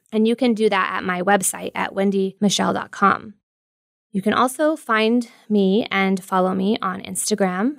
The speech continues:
and Clubhouse. I do live chats and Q and A about each episode, and it'd be really fun for you to join me over there as well.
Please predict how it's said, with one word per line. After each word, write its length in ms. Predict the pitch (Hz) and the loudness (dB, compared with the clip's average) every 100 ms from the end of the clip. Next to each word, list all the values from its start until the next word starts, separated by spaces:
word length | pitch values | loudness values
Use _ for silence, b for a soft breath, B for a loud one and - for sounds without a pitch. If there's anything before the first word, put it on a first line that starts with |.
| _ | _
and 280 | 185 185 247 | 0 2 0
Clubhouse. 680 | - 196 190 196 269 - - _ _ _ _ | -2 -8 -6 -6 -6 -8 -16 _ _ _ _
I 200 | 208 214 | 0 0
do 300 | 202 220 330 | 0 0 2
live 300 | 262 208 214 | 2 2 -2
chats 500 | - - - - - _ - | -2 -4 -4 -8 -10 _ -6
and 400 | 190 180 190 185 | -2 0 0 -2
Q 240 | - 208 | -6 0
and 120 | 202 190 | 2 2
A 160 | 190 | 0
about 300 | 202 185 202 | 0 0 -2
each 180 | - 190 - | -4 -8 -6
episode, 540 | 302 339 214 202 202 _ _ _ - | -2 -2 0 0 -2 _ _ _ -4
and 120 | 214 | 0
it'd 100 | 208 | 2
be 120 | 240 | 2
really 260 | 247 254 262 | 2 2 0
fun 400 | 214 196 196 220 | -2 -2 -4 -4
for 120 | 214 | 0
you 520 | 220 220 202 202 202 | 0 0 -2 0 0
to 140 | 202 214 | -2 -4
join 260 | 196 190 | -2 0
me 120 | 190 | 0
over 160 | - 185 | -2 -6
there 120 | 190 | -8
as 120 | 196 | -10
well. 220 | - - | -10 -10